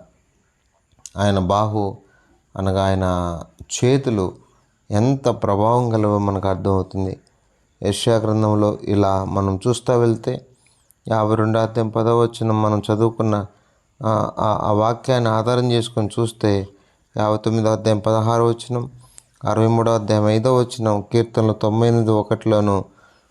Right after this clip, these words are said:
మనం ఆ పరిశుద్ధ బాహు యొక్క గొప్పతనాన్ని చూస్తాం. తద్వారా విజయమని, విమోచనని, విడుదలని మనం చూస్తాం.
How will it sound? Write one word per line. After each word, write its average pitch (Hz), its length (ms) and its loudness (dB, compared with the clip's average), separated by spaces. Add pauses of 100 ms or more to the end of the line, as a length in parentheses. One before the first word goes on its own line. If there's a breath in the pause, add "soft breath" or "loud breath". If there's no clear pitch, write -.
(140 soft breath)
మనం 107 180 0
ఆ 101 300 0
పరిశుద్ధ 113 500 -2
బాహు 117 480 0
యొక్క 117 320 -2
గొప్పతనాన్ని 110 760 0 (120)
చూస్తాం. 92 360 -4 (640 soft breath)
తద్వారా 107 460 0
విజయమని, 110 680 0 (540)
విమోచనని, 107 800 0 (200)
విడుదలని 123 540 2
మనం 117 380 0
చూస్తాం. 92 340 -4